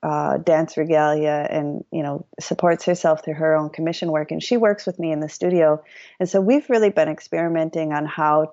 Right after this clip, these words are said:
to upsize the beaded works as well. So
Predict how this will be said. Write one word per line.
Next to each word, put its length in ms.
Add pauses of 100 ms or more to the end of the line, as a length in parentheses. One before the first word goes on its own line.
to 440 (460)
upsize 1080 (840)
the 80
beaded 380
works 320
as 120
well. 320 (420)
So 520